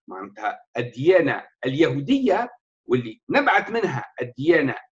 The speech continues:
المسيحية، من بعد ظهر الإسلام كل واحد ياخذ من اللي قبله ويدمج اللي قبله فيه بوجهة نظر خاصة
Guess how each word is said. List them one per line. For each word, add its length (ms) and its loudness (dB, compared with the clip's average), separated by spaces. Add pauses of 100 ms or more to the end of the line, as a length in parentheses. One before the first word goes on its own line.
المسيحية، 840 -2 (340)
من 160 -4
بعد 400 4
ظهر 200 2
الإسلام 720 -4 (300)
كل 360 2
واحد 380 0 (640)
ياخذ 500 2
من 80 0
اللي 160 4
قبله 500 0 (960)
ويدمج 880 0 (200)
اللي 240 -2
قبله 500 -2 (200)
فيه 400 -6 (600)
بوجهة 560 2
نظر 360 4
خاصة 800 0